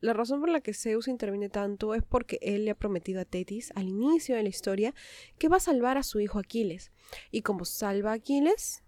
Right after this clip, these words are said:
evitando la guerra, o sea, evitando al menos que Aquiles se involucre, porque ya van como diez años de guerra, así que eso ya como que, mm, un poquito tarde. Y por eso él quiere que los griegos se rindan y se retiren. Quieren acabar con las naves y que los griegos se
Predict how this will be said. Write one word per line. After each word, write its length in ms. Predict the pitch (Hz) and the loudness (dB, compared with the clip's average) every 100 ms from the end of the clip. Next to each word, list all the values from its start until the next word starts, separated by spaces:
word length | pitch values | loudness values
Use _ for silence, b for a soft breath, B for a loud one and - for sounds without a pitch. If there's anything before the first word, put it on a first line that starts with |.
| _ _ _ _ | _ _ _ _
evitando 640 | 247 269 262 269 269 269 269 | 2 2 4 2 4 2 2
la 100 | 196 | 2
guerra, 480 | 214 214 180 185 - | 2 0 -2 -14 -20
o 60 | 190 | -10
sea, 100 | 180 | -6
evitando 600 | 208 202 294 277 294 277 - | -6 2 2 4 2 0 -6
al 140 | - 208 | -4 0
menos 480 | 220 254 320 - - | 2 2 2 -4 -2
que 220 | 269 311 196 | 2 2 0
Aquiles 380 | 202 214 220 | -2 -2 0
se 80 | - | 0
involucre, 360 | 190 180 180 165 | 0 2 2 2
porque 220 | 156 160 | 0 -2
ya 120 | 175 - - | -6 -6 -6
van 140 | 185 | -4
como 240 | 202 202 | -4 -2
diez 240 | 170 190 - | -2 -2 0
años 180 | 208 196 | 0 2
de 120 | 170 | 0
guerra, 240 | 165 - | 0 -4
así 120 | 170 | -10
que 120 | - 185 | -12 -12
eso 140 | - | -10
ya 140 | 170 | -10
como 160 | 202 - | -10 -12
que, 120 | 196 | -12
mm, 280 | 214 285 349 | -8 -8 -4
un 60 | 320 | -2
poquito 360 | 294 - 220 | -4 -4 -2
tarde. 300 | 190 - - - B B B B B B B - | -2 -4 -10 -14 B B B B B B B -8
Y 80 | 269 | 0
por 140 | 349 | 4
eso 260 | 370 349 370 | 6 4 4
él 200 | 269 269 | 2 2
quiere 200 | 339 370 | 4 4
que 80 | 254 | 2
los 140 | 196 | 2
griegos 300 | 214 240 262 | 0 0 0
se 80 | 226 | -2
rindan 360 | 196 214 226 | -2 -2 -2
y 80 | 247 | -2
se 120 | 214 | -2
retiren. 500 | 165 156 190 170 160 | -4 -4 -4 -4 -6
Quieren 240 | - 190 190 | -8 -6 -4
acabar 440 | 175 160 233 311 | -4 -4 0 2
con 140 | 311 302 | 2 2
las 120 | 285 | 4
naves 520 | 277 294 294 294 - | 2 4 2 2 -2
y 40 | |
que 120 | - 285 | -4 0
los 140 | 277 | 2
griegos 440 | 233 226 226 233 | 2 0 -2 -4
se 160 | 208 170 | -6 -8